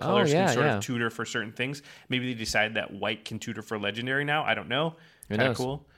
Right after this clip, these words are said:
Speaker 2: Yeah,
Speaker 1: Um,
Speaker 2: very cool.
Speaker 1: another card I'm really excited about,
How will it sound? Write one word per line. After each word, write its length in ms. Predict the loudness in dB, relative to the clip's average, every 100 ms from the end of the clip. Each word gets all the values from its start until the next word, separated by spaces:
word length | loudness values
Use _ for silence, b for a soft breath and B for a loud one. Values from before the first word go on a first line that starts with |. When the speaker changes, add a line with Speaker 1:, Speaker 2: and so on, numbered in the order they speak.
| b 2
Speaker 2:
Yeah, 200 | 4 4
Speaker 1:
Um, 140 | 0
Speaker 2:
very 160 | -2 -2
cool. 280 | -2 -6 -8 _
Speaker 1:
another 300 | 0 2 2
card 240 | 4 4 4
I'm 80 | 2
really 140 | 0
excited 240 | 2 2
about, 280 | 4 2 2